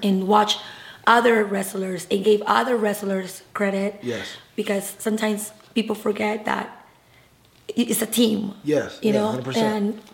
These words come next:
Speaker 1: that's what you're looking for, like, to be, still be team players
Speaker 2: Yep.
Speaker 1: at the end of the day.
Speaker 2: Yep.
Speaker 1: Besides the fact that you put on a great show for us fans, you
Speaker 2: Yeah,
Speaker 1: know?
Speaker 2: yes, yes.
Speaker 1: So that's, I think that's pretty cool.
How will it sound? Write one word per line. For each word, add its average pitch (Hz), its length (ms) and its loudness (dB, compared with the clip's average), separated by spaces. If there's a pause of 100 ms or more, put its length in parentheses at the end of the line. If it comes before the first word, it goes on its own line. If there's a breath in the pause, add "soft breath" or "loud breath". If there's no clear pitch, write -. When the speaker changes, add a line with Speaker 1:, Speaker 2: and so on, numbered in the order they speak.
(140)
Speaker 1:
that's 208 200 0
what 214 160 2
you're 208 140 2
looking 208 320 0
for, - 320 -4
like, - 200 -6
to 202 100 -2
be, 214 100 -4
still 226 320 0
be 220 200 -2
team 196 320 -2
players 214 520 -2
Speaker 2:
Yep. 117 240 -4
Speaker 1:
at 101 60 -2
the 104 100 2
end 101 100 0
of 101 120 -4
the 113 60 -6
day. - 340 -4 (500 loud breath)
Speaker 2:
Yep. 214 140 -4
Speaker 1:
Besides 220 340 2
the 196 60 -4
fact - 240 -6
that 214 60 -2
you 202 140 -2
put 202 200 0
on - 280 -2 (280)
a 208 80 2
great 214 200 0
show - 220 -2
for - 420 -4 (360)
us 208 300 2
fans, - 520 -10
you - 120 -2
Speaker 2:
Yeah, 104 60 2
Speaker 1:
know? 98 260 0
Speaker 2:
yes, 110 340 -10
yes. 101 240 -10
Speaker 1:
So - 140 -6
that's, - 360 -4
I - 100 -2
think 226 180 -4
that's - 180 -8
pretty - 220 -10
cool. - 260 -8